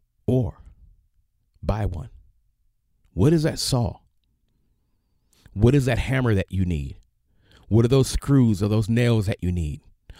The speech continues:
What is that drill that you need? What is it that you need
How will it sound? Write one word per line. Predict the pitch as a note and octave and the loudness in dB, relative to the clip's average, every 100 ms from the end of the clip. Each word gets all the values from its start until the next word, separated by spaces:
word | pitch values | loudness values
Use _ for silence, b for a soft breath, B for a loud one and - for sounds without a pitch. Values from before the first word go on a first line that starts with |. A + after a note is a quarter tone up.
| B | B
What | - B2+ D3+ | 2 4 4
is | C3+ | 0
that | B2 | -4
drill | G2+ G#2+ D3 C#3 | -4 0 4 4
that | A2 - | 2 -4
you | F#2 | -6
need? | F2+ E2 C2+ - - - - - - - _ _ _ _ | -4 -4 -8 -12 -20 -20 -20 -20 -20 -20 _ _ _ _
What | - B2 | -2 0
is | D#3+ D#3 | 2 0
it | - | 0
that | G#2+ G#2 | -4 -2
you | B2 | -2
need | A2+ B2+ C#3+ G2+ E2+ | 0 0 0 0 -2